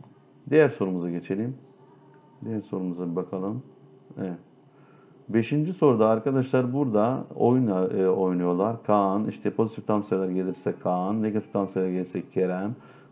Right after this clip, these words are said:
pozitif tam sayılar gelirse Utku, tam sayı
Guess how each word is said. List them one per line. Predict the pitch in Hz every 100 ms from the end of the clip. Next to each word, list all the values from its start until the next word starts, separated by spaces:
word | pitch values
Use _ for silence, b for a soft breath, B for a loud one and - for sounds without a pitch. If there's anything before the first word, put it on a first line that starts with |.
| -
pozitif | 120 - 107
tam | 110 104 98
sayılar | - 95 92 90
gelirse | 90 95 92 -
Utku, | 104 101 - 98 95 104 123 - - -
tam | - -
sayı | - 98 95